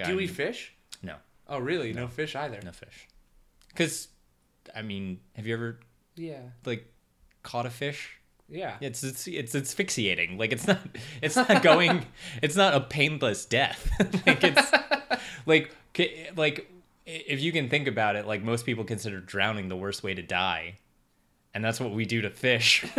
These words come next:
Speaker 2: <laughs> We catch them.
Speaker 1: <laughs>
Speaker 2: So.
Speaker 1: That's
Speaker 2: So,
Speaker 1: fair.
Speaker 2: yeah. How do we start talking about that?
Speaker 1: I have
Speaker 2: Oh,
Speaker 1: no idea.
Speaker 2: Guinness.
Speaker 1: Guinness.
Speaker 2: That's how.
Speaker 1: Vegans.
Speaker 2: <laughs> Stupid vegans. <laughs>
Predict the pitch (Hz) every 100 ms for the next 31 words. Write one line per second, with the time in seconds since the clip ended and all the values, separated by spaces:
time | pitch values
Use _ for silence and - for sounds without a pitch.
0 | - 277 143 - 113 - 127 - - 95
1 | 113 294 294 285 - 269 262 - - _
2 | _ _ - - - _ - 113 104 98
3 | 95 - _ _ _ _ _ _ - 175
4 | 156 147 147 87 _ _ _ - _ _
5 | _ 117 131 127 - 98 107 107 98 92
6 | 107 98 85 190 180 139 151 185 180 185
7 | 196 208 147 165 151 90 - 262 220 120
8 | - 139 131 120 95 87 117 123 117 113
9 | 110 - - - 190 220 - 143 - -
10 | - - 190 165 - 139 160 175 190 165
11 | - 180 - 226 - 226 -